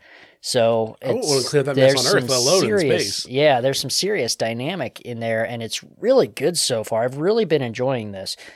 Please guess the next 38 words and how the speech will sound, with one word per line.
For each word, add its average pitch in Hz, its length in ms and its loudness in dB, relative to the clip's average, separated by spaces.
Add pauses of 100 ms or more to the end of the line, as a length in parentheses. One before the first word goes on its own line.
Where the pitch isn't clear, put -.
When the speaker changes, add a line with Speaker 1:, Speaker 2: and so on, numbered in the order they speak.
(100)
Speaker 1:
So 120 520 2
I'm, 123 380 -2
I 127 140 0
picked 170 200 -4
that 151 180 2
one 139 120 -2
just 123 160 -10
because 117 440 -6
it's - 280 -12
really 208 340 -2
good. 127 380 0
I 113 100 -4
wish 143 240 -2
I 208 80 4
would 185 100 0
have 151 160 -8
picked 160 160 -4
this 151 140 -6
one 151 140 -4
up 139 120 -6
sooner. 135 480 -4 (440)
Um, 123 340 0
the 135 240 -8
art 175 540 2 (640)
is 131 360 0
really, 123 540 0 (140)
it's - 300 -4
pretty 202 280 -2
solid. 127 580 0
I 120 100 -2
can't 151 320 -6
complain 143 360 -4
about 127 260 4
that. 175 520 0
Um, 110 500 -2 (120)
Speaker 2:
It's 147 140 -6
nothing 180 200 -2
spectacular, 160 840 -8